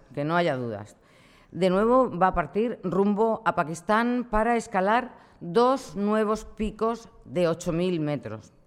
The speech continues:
de más de ocho mil metros. Y, por supuesto, cuenta con el apoyo de la Concejalía de Deportes. Quiero decir que la Concejalía de Deportes también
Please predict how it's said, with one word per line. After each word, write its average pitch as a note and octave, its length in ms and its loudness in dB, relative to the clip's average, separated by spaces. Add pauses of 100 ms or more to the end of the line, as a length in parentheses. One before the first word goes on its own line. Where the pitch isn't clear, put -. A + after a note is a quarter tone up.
(160)
de F3 180 -4
más G3 320 -2
de D3 80 -4
ocho C#3+ 160 -8
mil C3+ 180 -4
metros. A#2 420 -12 (580)
Y, A3+ 100 0
por F#3 140 0
supuesto, A3+ 640 2
cuenta F3+ 320 0
con E3 180 -2
el D3+ 80 -2
apoyo F#3+ 440 0
de G3+ 220 -2
la G#3 140 -2
Concejalía D#3 600 -2
de C#3 120 -2
Deportes. A#2 640 -10 (1500)
Quiero G3 220 2
decir C4 360 4
que E3 380 2
la E3 360 2
Concejalía F3+ 460 4
de G#3+ 80 6
Deportes A#3+ 720 4
también A3+ 560 4